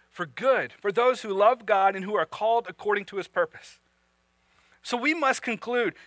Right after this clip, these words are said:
that whatever it is we're facing, the worst things we can imagine that Paul has given to us here, they can only become good in God's sovereign plan. How can these things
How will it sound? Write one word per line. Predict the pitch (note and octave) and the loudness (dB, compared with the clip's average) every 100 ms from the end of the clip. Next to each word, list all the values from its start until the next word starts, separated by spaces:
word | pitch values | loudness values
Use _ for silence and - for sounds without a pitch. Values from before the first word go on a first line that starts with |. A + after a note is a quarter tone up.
| - | 0
that | G#3 | 0
whatever | F#3 B3+ D4+ D4+ D4 | 2 4 6 6 4
it | |
is | C4+ C4 | 2 0
we're | A3 B3+ | 0 0
facing, | A3+ G#3 F#3+ B2 G#2 _ _ _ _ _ _ _ _ _ - - | 2 2 2 -8 -20 _ _ _ _ _ _ _ _ _ -20 -2
the | G#3 | 0
worst | F#3+ C#4 E4 | 4 4 4
things | - D4 C4+ | 2 0 0
we | B3 | -8
can | C4+ C4+ | -4 -2
imagine | A#3 A3 G#3+ G#3 | 2 4 4 2
that | G3 - | -4 -4
Paul | - B3 C4 | -2 2 2
has | A#3+ G#3+ | 2 0
given | F3+ A3+ G#3 | 0 -2 -2
to | - F3 | -6 -6
us | D3+ | -6
here, | F3 D#3+ D3+ - _ - | -4 -2 -2 -6 _ -10
they | B3 | -10
can | - F#3+ - | -8 -10 -6
only | A3+ C4 C4 C4+ | -6 -6 -8 -10
become | G3 G#3 - A3 G#3+ D3+ C3 | -8 -10 -10 -10 -10 -18 _
good | G3 G3 B2+ F#2+ - _ _ _ _ _ _ _ _ | -8 -6 -8 -12 -20 _ _ _ _ _ _ _ _
in | D3 | -16
God's | D3+ - E3 F3+ | -10 -4 -4 -4
sovereign | - D3+ C#3+ C3+ | -8 -8 -8 -10
plan. | B2+ A#2+ G2+ F2 _ _ _ _ _ _ _ _ _ _ _ _ _ _ _ _ - | -18 -20 -20 -20 _ _ _ _ _ _ _ _ _ _ _ _ _ _ _ _ -12
How | - - C4+ | -8 -4 -2
can | A#3+ F3 D#3 | -4 -6 -8
these | G#3 A#3+ - | -4 -4 -6
things | C#3+ A2 G#2 - | -16 -16 -20 -20